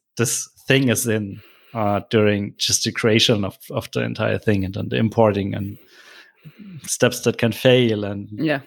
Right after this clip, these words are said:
Speaker 2: And what
Speaker 1: how
Speaker 2: if
Speaker 1: to
Speaker 2: it fails
Speaker 1: communicate that to the
Speaker 2: halfway?
Speaker 1: user.
Speaker 2: And what if it fails
Speaker 1: Right.
Speaker 2: and then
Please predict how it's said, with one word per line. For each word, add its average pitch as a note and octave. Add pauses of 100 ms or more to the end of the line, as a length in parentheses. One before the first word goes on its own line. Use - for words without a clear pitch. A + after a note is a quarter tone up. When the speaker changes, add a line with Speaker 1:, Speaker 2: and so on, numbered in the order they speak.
(100)
Speaker 2:
And F3
what G3+
Speaker 1:
how A3+
Speaker 2:
if A3+
Speaker 1:
to B3+
Speaker 2:
it A3+
fails A#3
Speaker 1:
communicate A#3
that B3
to -
the C4+
Speaker 2:
halfway? B3
Speaker 1:
user. F3
Speaker 2:
And E3
what F#3+
if G#3
it A3
fails G3+
Speaker 1:
Right. D3+
Speaker 2:
and F#3
then -